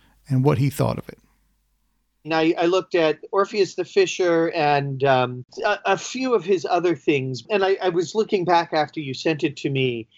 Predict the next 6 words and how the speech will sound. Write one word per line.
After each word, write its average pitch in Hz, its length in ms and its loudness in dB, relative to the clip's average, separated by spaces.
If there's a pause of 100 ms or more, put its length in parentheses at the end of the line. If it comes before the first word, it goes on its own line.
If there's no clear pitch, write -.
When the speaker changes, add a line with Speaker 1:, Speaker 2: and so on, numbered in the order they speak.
(120)
Speaker 2:
and 160 120 0
his, 196 560 0 (260)
his 233 180 0
little 180 200 0
section 165 600 0 (120)
on 131 460 0